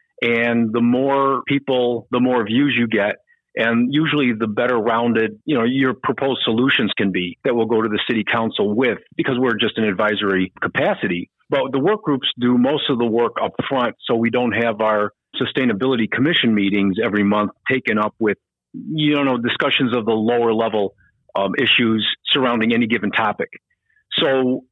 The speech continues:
if the people are interested in finding out what the Sustainability Commission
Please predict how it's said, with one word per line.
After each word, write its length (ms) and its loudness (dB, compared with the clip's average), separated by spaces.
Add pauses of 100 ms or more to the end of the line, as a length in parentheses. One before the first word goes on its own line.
if 200 -2
the 100 -4
people 380 0
are 160 2
interested 680 0
in 280 0
finding 300 0
out 220 0 (280)
what 200 -2
the 280 0 (220)
Sustainability 640 0
Commission 540 0